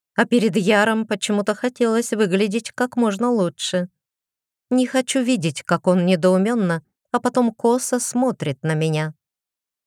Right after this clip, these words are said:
Я вышла из примерочной в красной броне,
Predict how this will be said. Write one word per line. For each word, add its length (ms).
Я 220
вышла 380
из 140
примерочной 720
в 80
красной 560
броне, 500